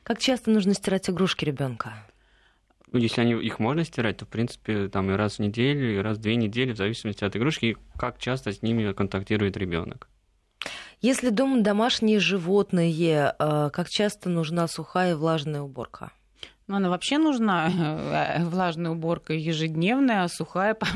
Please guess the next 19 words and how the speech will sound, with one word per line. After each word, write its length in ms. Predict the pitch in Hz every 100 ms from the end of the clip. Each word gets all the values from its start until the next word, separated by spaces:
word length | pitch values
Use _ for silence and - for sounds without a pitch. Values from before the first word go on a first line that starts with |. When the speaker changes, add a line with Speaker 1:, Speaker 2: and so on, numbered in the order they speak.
| 170
Speaker 3:
по, 260 | - 165 143 -
тоже 420 | 147 165 190 185 170 - -
по, 240 | - 151 170
по 180 | 170 196
потребности. 920 | 185 185 180 254 262 269 - - -
Speaker 2:
И, 140 | 180
мгм. 80 | 175 117 - - - -
Speaker 3:
А, 300 | - 180 185 151
есть, 360 | 190 220 320
кстати 280 | - - 233
говоря, 220 | 220 233
специальные 560 | 233 - - 233 233 214
эти 140 | 190
гипоаллергенные 960 | 180 185 - 196 208 220 220 190 170 165
шампуни, 600 | - 185 196 233 190 165
которые 360 | 151 156 175 175
уменьшают 540 | 175 185 220 185 170
количество 480 | - 180 175 - 160
содержания, 1040 | - 170 175 185 190 190 175 170 156 151